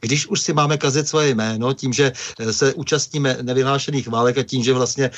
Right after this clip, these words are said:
eh, tady předstíráme, že ta Washingtonská smlouva, eh, nás zmocňuje k tomu, abychom vedli útočné války, eh, protože samozřejmě nás k ničemu takovému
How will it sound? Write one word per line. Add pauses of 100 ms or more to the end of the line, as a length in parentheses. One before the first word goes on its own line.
(160)
eh,
tady
předstíráme,
že
ta
Washingtonská
smlouva,
eh,
nás
zmocňuje
k
tomu,
abychom
vedli
útočné
války,
eh,
protože
samozřejmě
nás
k
ničemu
takovému